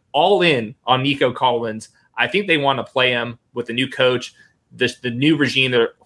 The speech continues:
constantly flipping over players. So I, I'm not sure if Nico Collins is gonna play week one as a starter, but, but by, like, week eight, week nine, I think that he'll probably be, uh,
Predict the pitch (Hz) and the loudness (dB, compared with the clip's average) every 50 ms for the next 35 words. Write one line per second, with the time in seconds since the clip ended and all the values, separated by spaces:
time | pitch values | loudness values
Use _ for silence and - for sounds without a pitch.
0 | _ - - - 160 165 165 160 - 160 143 117 - - 139 127 - 135 120 120 | _ -12 -4 -2 0 0 0 -2 -4 -6 -6 -6 -4 -2 -2 -2 -2 -2 -2 -2
1 | 120 117 110 - _ - 113 113 117 110 - - 120 156 - - 143 165 196 233 | -2 -2 -2 -4 _ -2 0 0 0 0 -2 -2 -2 -2 0 0 -2 0 0 0
2 | 220 - 190 165 151 156 160 147 147 135 - 139 139 131 131 131 117 - - 123 | 0 0 -2 -2 -2 -2 0 0 0 0 0 0 -2 0 -2 -6 -6 -6 -2 0
3 | 120 120 117 107 107 117 113 - _ - - 92 107 127 147 160 165 180 160 - | 2 2 2 0 -2 -4 -6 -8 _ -16 -12 -8 -4 -2 0 0 -2 -2 -4 -2
4 | - 170 170 170 180 185 180 180 _ _ _ _ _ - 135 131 - - - - | 0 0 2 2 2 0 0 -2 _ _ _ _ _ -2 -2 -2 -2 -2 -4 0
5 | 123 120 110 107 104 110 131 139 135 - - 113 120 143 139 - 113 120 110 - | 0 0 0 0 -2 -4 -4 -4 -4 -4 -4 -4 -2 -2 -4 -4 -6 -8 -8 -8
6 | - 101 98 104 113 123 143 156 156 - _ _ _ _ - 113 127 214 165 139 | -8 -8 -6 -6 -4 -6 -6 -8 -10 -12 _ _ _ _ -4 -4 -4 -2 -2 -2
7 | 135 127 - 127 123 113 - - 110 113 117 117 117 107 107 107 110 110 107 107 | -2 -2 0 0 0 0 2 2 2 2 2 2 0 -2 -4 -6 -6 -4 -6 -6
8 | - _ _ _ _ _ _ - - 104 98 95 90 87 - | -10 _ _ _ _ _ _ -2 0 2 2 2 2 0 -4